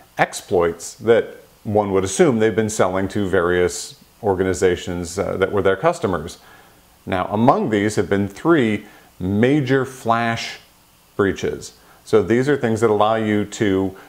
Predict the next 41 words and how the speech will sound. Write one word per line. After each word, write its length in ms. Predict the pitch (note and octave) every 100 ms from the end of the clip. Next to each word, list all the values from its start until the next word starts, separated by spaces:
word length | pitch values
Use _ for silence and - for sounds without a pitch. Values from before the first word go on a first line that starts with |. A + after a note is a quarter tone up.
| _
put 180 | C3 B2
Flash 460 | - C3 C#3 D3
in 80 | D3
a 60 | C3
website, 640 | F3 F#3+ D3 A2 G2+ G2 - -
exploit 560 | C#3+ - - - D3 C#3+
the 80 |
Flash 360 | B2+ C3+ B2+ A#2+
plugin, 600 | - F#3 D#3+ A#2+ G#2 G2+ G2 - -
and 160 | C3 C#3
then 160 | C3+
take 300 | C3 B2+ B2
over 240 | B2 A2 G#2+
the 120 | F#2+
user's 380 | F2+ F2+ E2+ D#2
computer. 560 | F2+ D#2+ F#2 E2+ - - - _ _ _ _ A2+
And 140 | A#2
Flash, 380 | - B2 C3+ C#3
of 60 |
course, 280 | - A#2+ A#2+
is 300 | - B2 B2 -
everyone's 500 | C3+ C#3+ D3 A2+ A2
favorite 320 | - G#2 G#2
whipping 320 | A#2+ C#3+ C3 G2+
boy 200 | F2+ F2
for 120 | F2+
this. 220 | E2 D#2
There 160 | A2+ A#2
have 160 | B2+
been 160 | C#3 C3+
so 400 | - - C#3 C#3
many 400 | C3 C#3 D#3 B2+
attacks 420 | G#2 G#2 F2+ -
against 320 | G2 F#2+ F2+
Flash 460 | - G2 F2+ E2+ - -
over 260 | G#2+ F#2
the 120 | E2+
years. 580 | E2+ G#2 G#2+ E2 D#2 - - - - - -
Uh, 160 | G2+ G#2
it's 240 | A#2 -
just 240 | - A#2+